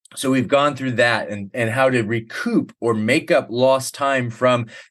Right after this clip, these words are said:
the time value of investing. We've also talked about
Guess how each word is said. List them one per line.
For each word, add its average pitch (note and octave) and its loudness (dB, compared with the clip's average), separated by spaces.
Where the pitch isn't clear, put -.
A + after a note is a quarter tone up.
the A2 0
time D3 -2
value A2+ 2
of G2 -4
investing. F#2 -4
We've C3 -2
also G#3 0
talked E3 -4
about C3 2